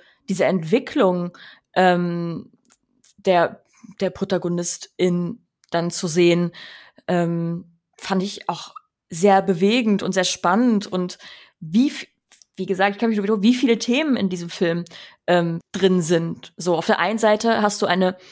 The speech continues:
eine Figur, die einfach komplette Psychopathin ist und, ähm, einfach Menschen umbringt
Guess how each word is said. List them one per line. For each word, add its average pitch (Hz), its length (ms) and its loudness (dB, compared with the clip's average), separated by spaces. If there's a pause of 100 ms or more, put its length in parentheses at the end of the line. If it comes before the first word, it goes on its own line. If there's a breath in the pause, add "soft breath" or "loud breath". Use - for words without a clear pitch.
(360 loud breath)
eine 190 160 4
Figur, 202 540 2
die 190 340 0 (680 loud breath)
einfach - 360 -8 (160)
komplette - 580 -2 (180)
Psychopathin 196 720 -2
ist - 440 -4 (460 loud breath)
und, 190 420 2 (140)
ähm, 175 760 -2 (880)
einfach 202 320 -4
Menschen 202 500 0
umbringt 185 1000 0